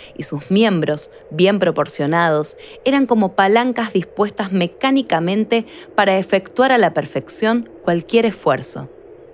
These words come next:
Este hermoso y robusto joven, cuando estaba asentado en un sitio, no era fácil de desplazar contra su voluntad, ya que cuando afirmaba sus pies sobre el suelo, daba la impresión de que echaba raíces.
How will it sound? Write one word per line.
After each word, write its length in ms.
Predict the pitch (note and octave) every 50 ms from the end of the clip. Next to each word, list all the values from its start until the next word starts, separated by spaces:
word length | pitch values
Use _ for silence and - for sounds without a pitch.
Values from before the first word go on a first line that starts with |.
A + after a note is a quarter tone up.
| - - - - - - - - - - -
Este 220 | - C#4+ - - D4+
hermoso 540 | A#3 G3+ F#3+ F#3 G3 A#3 C4+ - - A#3+
y 80 | F#3+ D#3
robusto 460 | D#3 D3+ D3+ F3 F#3+ F#3+ - - F#3+
joven, 560 | - - - G3+ F3+ D#3 D3 C#3+ C#3+ D#3 D3 - - - - - - -
cuando 240 | G3 F3 E3 D#3 D3
estaba 380 | C#3 - - F#3+ F3+ F3+ F3
asentado 680 | - - D#3+ D#3+ - - D3+ D3 D3+ E3+ E3 E3+ F3 E3+
en 140 | E3 D#3+ D3
un 100 | D3 C#3+
sitio, 580 | - - - G3+ F#3+ F#3 - F3 E3+ F3 F3 - - - - -
no 160 | F3 F3 G3+
era 220 | A3 A#3 G#3 G3
fácil 520 | G3 - F#3 E3+ E3+ - - D#3+ D#3 D3+ D3+
de 120 | D#3+ D#3
desplazar 600 | D3+ D#3 E3 - - F3 D#3 D#3 - E3 D#3 E3
contra 300 | D#3+ D#3+ D#3 D3 - C#3+
su 160 | C#3+ - D#3
voluntad, 640 | D3 D3 C#3+ D3 D3 C#3+ C#3 - C#3+ C3+ C3+ C#3+ - - - - - - - - -
ya 180 | - - G#3
que 140 | G3 A3 G3+
cuando 280 | - G3+ F#3 F#3 F#3 E3+
afirmaba 560 | E3+ E3+ - E3+ E3 E3+ G3 G3+ G#3+ G#3 G3+
sus 180 | G3+ - F3 -
pies 260 | - - G3 F#3+ F#3+
sobre 260 | - - F#3 E3+ D#3+
el 80 | C#3+ C#3
suelo, 460 | - - G#3+ G3 F#3 F3+ D#3+ E3 E3+ - - - - -
daba 300 | - F3+ G#3+ A3+ B3+ B3+
la 120 | A#3+ A3 G3+
impresión 640 | F#3+ E3+ F3 E3+ E3+ - - G#3+ A3+ B3 A#3+ -
de 100 | F3 F#3+
que 100 | F3 -
echaba 320 | F3+ - - A3 G3+ G3+ G3
raíces. 720 | F3+ E3 D3+ C#3+ C3+ B2+ - - C3 C3+ - - -